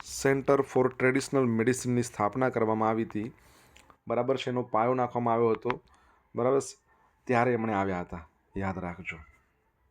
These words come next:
સોશિયલ મીડિયાના માધ્યમથી તમે મારી જોડે કનેક્ટ રહી શકો છો. મારું Insta આઈ ડી છે રાજેશ ડોટ આઈ ડોટ ભાસ્કર. મારું Facebook આઈ ડી છે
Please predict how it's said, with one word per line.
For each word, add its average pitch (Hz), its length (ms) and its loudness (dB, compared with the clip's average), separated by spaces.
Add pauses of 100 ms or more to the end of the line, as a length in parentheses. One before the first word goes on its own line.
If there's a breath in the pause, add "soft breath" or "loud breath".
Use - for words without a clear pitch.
(1080 loud breath)
સોશિયલ 156 340 6
મીડિયાના 151 380 8
માધ્યમથી 135 460 4
તમે 135 160 4
મારી 127 240 4
જોડે 123 160 4
કનેક્ટ 123 280 0
રહી 131 100 4
શકો 131 260 -2
છો. 127 100 0
મારું 127 260 4
Insta 113 280 0
આઈ 120 140 6
ડી 120 120 0
છે 120 140 -2
રાજેશ 107 380 0
ડોટ 113 180 0
આઈ 101 120 0
ડોટ 101 180 0
ભાસ્કર. 95 420 -6 (680 soft breath)
મારું 131 380 4 (200)
Facebook 139 440 4
આઈ 135 140 8
ડી 131 140 4
છે 123 300 0